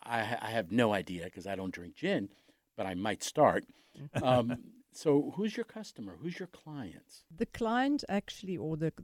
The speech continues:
Speaker 2: the consumer, is the full spectrum from, you know, legal age, obviously, right up to ninety-year-old or even older. I have had a few octogenarians that have, uh, participated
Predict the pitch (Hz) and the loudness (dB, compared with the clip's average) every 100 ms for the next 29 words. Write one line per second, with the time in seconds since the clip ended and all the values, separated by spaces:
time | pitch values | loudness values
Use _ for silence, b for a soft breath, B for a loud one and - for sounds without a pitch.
0 | 170 - 175 165 - 220 202 143 127 - | -4 0 0 0 4 6 8 6 2 -2
1 | 160 165 - 160 156 - 226 220 - 190 | -4 -4 -2 -2 0 0 0 0 0 -2
2 | - - 156 139 147 - 185 180 180 175 | -2 -6 -4 -4 -8 -4 -2 0 2 0
3 | 165 - 165 151 147 147 160 170 151 160 | -2 -4 -4 -2 -2 -4 -2 0 4 4
4 | 147 185 262 - - 156 156 - 185 311 | 4 2 -2 -10 -6 -2 -2 -2 -6 -8
5 | _ _ _ _ - 165 190 - 175 - | _ _ _ _ 0 6 6 6 0 -4
6 | - - 175 165 170 175 170 175 170 165 | -8 -4 -2 0 0 -2 -4 -8 -6 -2
7 | 160 156 165 170 - 196 202 220 233 214 | -2 -2 -2 -6 -6 -6 -4 -4 -4 -2
8 | 226 170 98 170 180 175 170 160 147 - | -2 -2 -4 -4 -2 -4 -4 -6 -6 -10
9 | 165 151 151 - - - 165 147 160 151 | -4 -4 -4 -8 -16 -14 -14 -6 -2 0
10 | 147 143 135 135 - 151 - 143 - - | 0 -2 -4 -6 -10 -12 -10 -12 -12 -12
11 | 139 - - 165 170 - 160 160 151 147 | -12 -10 -8 -6 -6 -10 -6 -4 -6 -8
12 | - | -12